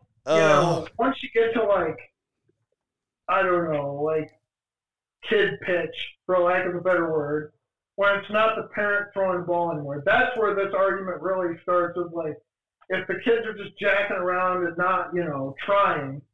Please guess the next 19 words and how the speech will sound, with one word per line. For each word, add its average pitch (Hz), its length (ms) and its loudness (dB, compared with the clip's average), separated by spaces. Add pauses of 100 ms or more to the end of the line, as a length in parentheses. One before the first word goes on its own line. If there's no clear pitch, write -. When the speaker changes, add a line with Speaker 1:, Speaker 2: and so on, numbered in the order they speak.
(340)
Speaker 2:
I 226 160 4
understand 190 600 0
where 165 100 -4
you're 160 100 -10
coming 170 260 -4
from 175 140 -4
on 160 140 -2
that. 156 240 -4
But 175 200 -4
T-ball, 220 380 4
that's 254 240 2
a 214 80 2
little 165 300 -2
extreme. 131 580 -14 (800)
Speaker 1:
I'll 147 400 4
give 143 240 6
you 131 100 6
that 104 260 2
one. 98 260 -8